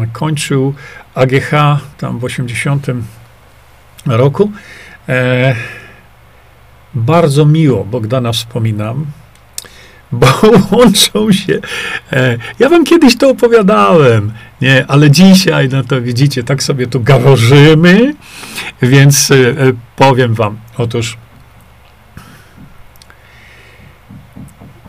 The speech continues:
na studiach mieszkałem w pokoju czteroosobowym z waletem, prawda? No to tak, taka instytucja waleta była. Bogdan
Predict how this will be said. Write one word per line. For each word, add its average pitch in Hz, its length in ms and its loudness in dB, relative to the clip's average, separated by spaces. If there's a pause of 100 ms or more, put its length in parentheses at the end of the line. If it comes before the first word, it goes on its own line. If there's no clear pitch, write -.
(160)
na 127 180 -2
studiach 127 920 -4
mieszkałem 131 640 -4
w 117 80 -12
pokoju 120 640 -2 (220)
czteroosobowym 117 1400 -4 (420)
z 131 140 0
waletem, 135 640 2 (640)
prawda? 123 440 -8 (180)
No 156 180 -10
to - 120 -10
tak, - 340 -18 (200)
taka 117 240 -12
instytucja 117 720 -6
waleta 104 400 -8
była. 113 260 -12 (1300)
Bogdan 202 720 0